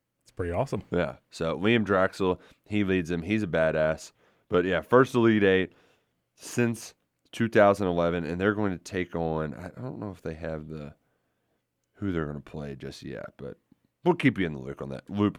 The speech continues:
Speaker 2: on that. From throughout the week, um, elsewhere, U K softball, they got an at-large bid to the N C double A tournament. They will not be hosting this year, which is actually kind of a rarity. They've been,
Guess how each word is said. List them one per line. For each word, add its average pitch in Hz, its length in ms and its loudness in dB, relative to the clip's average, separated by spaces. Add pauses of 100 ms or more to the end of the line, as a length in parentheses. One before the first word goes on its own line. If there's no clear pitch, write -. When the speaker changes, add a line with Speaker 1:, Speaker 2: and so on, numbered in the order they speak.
Speaker 2:
on 85 140 -4
that. 78 220 -2 (800)
From 139 220 8
throughout 123 420 8
the 107 100 4
week, 92 460 0
um, 85 500 0 (760)
elsewhere, 135 460 10
U 120 240 4
K 135 220 6
softball, 147 800 4 (380)
they 113 520 4
got 117 160 8
an 107 80 4
at-large 107 440 6
bid 110 140 4
to 110 80 -4
the 101 80 -2
N 104 140 0
C - 80 -12
double 98 220 2
A 92 60 4
tournament. 104 440 -2
They 101 180 2
will 110 320 6
not 110 240 4
be 175 140 0
hosting 98 480 0
this 85 180 -6
year, 90 180 2
which 101 200 -4
is 90 80 -2
actually 123 260 0
kind 98 120 -6
of 78 60 -8
a 69 40 -8
rarity. 76 380 -2
They've 85 140 -8
been, 90 260 -4